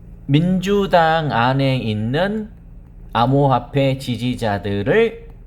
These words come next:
만난다라는 뜻입니다. 네, 결집시켜야 되니까요.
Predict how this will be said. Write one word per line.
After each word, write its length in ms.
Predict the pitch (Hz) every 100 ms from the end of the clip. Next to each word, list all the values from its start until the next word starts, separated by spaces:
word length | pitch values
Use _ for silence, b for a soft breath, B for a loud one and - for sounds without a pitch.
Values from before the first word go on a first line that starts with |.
| -
만난다라는 840 | 208 107 101 92 90 87 127 147
뜻입니다. 640 | 151 139 131 147 85 85 - - - - - - - - -
네, 100 | 117
결집시켜야 600 | - 151 190 - - 240
되니까요. 540 | 156 139 143 98 104